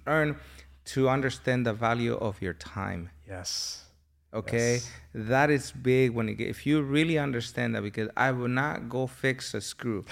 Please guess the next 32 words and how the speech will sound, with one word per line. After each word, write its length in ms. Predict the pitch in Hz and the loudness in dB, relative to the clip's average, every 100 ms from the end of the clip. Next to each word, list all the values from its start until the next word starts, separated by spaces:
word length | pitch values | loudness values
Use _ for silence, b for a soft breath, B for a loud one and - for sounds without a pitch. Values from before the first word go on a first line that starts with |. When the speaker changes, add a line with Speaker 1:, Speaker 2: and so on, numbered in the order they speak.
| - | -10
Speaker 2:
<laughs> 220 | - - 127 | -8 -4 0
Speaker 1:
unless 380 | 131 139 131 | 6 6 6
I 60 | 135 | 2
really 720 | 123 127 143 143 139 127 120 117 | 4 4 4 4 4 4 4 2
want 460 | 113 127 156 160 | 2 6 6 6
to, 180 | - 123 | 2 0
because 400 | 113 - 120 117 | 0 0 0 2
guess 300 | 139 143 - | 2 2 4
what? 220 | 151 131 | 4 6
I 100 | 120 | 6
can 200 | 131 135 | 2 2
have 380 | 135 139 135 117 - B B B - | 4 6 6 4 -2 B B B -2
any 220 | 156 170 | 2 4
of 120 | 147 | 4
these 200 | 143 127 | 4 2
guys 320 | 208 131 127 | 4 4 4
and 60 | 127 | 0
it's 80 | 117 | -4
gonna 120 | 117 | -6
be 120 | 110 | -6
cheaper 420 | 107 - - - 123 | -8 -6 -4 -2 -2
for 160 | - | -2
me 160 | 117 120 | 0 0
to 100 | 110 | -2
send 240 | - 113 - - | -4 -8 -8 -4
any 220 | 156 156 | 0 2
of 220 | 131 107 | 0 -2
them 220 | 110 107 | -4 -2
than 140 | 110 113 | 0 -2
to 140 | - | -4
go 200 | 113 120 | -4 -4
myself. 520 | 113 101 101 - - | -2 -4 -4 -4 -6